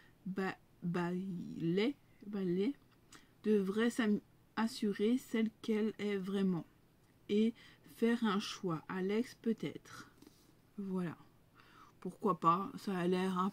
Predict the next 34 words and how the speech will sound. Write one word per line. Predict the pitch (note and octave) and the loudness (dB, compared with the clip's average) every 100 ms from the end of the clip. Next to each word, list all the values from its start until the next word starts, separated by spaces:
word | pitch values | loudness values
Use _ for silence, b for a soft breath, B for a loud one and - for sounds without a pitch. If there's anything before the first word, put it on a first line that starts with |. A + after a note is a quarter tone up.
| - | -4
peu, | A3 A3 G3+ | 4 6 6
euh, | G3 - B B B - | 4 -2 B B B 2
euh, | G#3 G3+ | 4 6
je-, | F#3+ G3+ F3+ - - - - - - | 2 0 -2 -6 -18 -20 -20 -14 -4
un | F3+ | -2
peu | - B3 | 4 4
jeunesse. | A3 A3+ G3+ G#3+ - - - - _ _ | 8 8 8 4 0 -10 -12 -16 _ _
Hum, | F#3 F#3 F3 F3 | -2 2 2 2
voilà, | F3 E3+ - | 0 -2 -6
je | - | 0
me | F#3 | 0
dis | F3+ G#3+ | 2 0
pourquoi | - G#3 E3+ | -2 -8 -8
pas. | - F3 G3+ | -6 -4 -4
Ça | A#3 | -2
va | G3+ F3+ | -2 -2
se | - F#3+ | -4 -2
lire | G3 G3+ | 0 -2
assez | A3 A3+ | -2 0
vite, | G3 G#3+ - | 2 0 0
je | |
pense. | B3 A#3 B3+ - - B B B B B B | -2 2 0 0 -18 B B B B B B
Je | - | -2
peux | - | 2
dire | G3+ G3+ | 2 2
pourquoi | G#3 G#3+ G3 | 0 0 2
pas | G3+ - | 0 2
en | G#3 A3 | 0 2
vacances. | A#3+ - F#3+ C4 - - - - - | 0 0 -2 -2 -4 -16 -18 -18 -8
Voilà. | G#3 G3+ F3 - - - - - - - - - - B B B - | -6 -4 -6 -8 -20 -20 -14 -14 -14 -18 -4 -2 -2 B B B -12
Pourquoi | G3 G3+ | -4 -2
pas | G3+ B3 | 0 -2
se | - | 0
faire | G3+ | -2